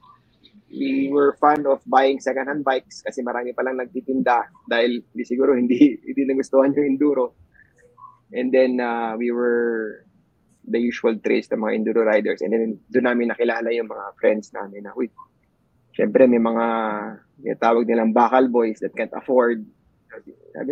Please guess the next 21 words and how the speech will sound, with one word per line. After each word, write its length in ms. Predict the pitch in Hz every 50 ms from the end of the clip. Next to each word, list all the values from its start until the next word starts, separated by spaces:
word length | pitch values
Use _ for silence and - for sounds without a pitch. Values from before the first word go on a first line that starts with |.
| 156 143
"Sige, 180 | - 156 196 196
kami 160 | - 170 180 175
na 140 | 180 170
bahala 260 | 165 165 170 170 170 160
sa 80 | -
gas 240 | 160 165 160 - -
ninyo, 320 | 165 165 175 196 185 180
pakain. 480 | - 143 135 143 151 156 165 190 165 156
Basta 320 | 143 - - - 180 170
pag 160 | 175 165 139 135
di 320 | 131 123 - - 156 156
namin 240 | 156 156 160 160 156
naakyat, 380 | 156 - - 147 143 156 - _ _ _ _ _ _ _
kayo 220 | - 156 165 180 180
mag-akyat 340 | - 147 - 175 165 -
ng 80 | 165 160
motor 240 | 156 160 151 156 147
namin." 400 | 147 139 143 160 160 147 143 -
So, 160 | - 185 208
they 160 | 247 302 359
were, 400 | 381 370 370 339 269 226 190 160